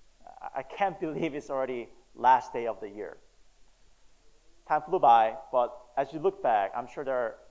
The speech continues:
some, uh, few things that come to your mind right now. What were the ups and downs?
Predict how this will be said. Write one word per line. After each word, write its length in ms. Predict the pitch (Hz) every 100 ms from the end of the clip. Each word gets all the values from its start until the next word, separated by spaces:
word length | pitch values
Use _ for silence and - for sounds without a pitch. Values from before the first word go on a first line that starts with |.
| - - - -
some, 380 | - 120 113 110 - - - - _ - _ -
uh, 120 | 113 -
few 140 | 180
things 460 | 180 139 98 - -
that 160 | 120 110
come 120 | 127
to 40 | 123
your 100 | 120
mind 240 | 107 104
right 160 | 104 104
now. 260 | 92 - - - - - - _
What 220 | - 135
were 100 | 185
the 80 | 180
ups 180 | 147 -
and 140 | 143
downs? 420 | 120 135 92 -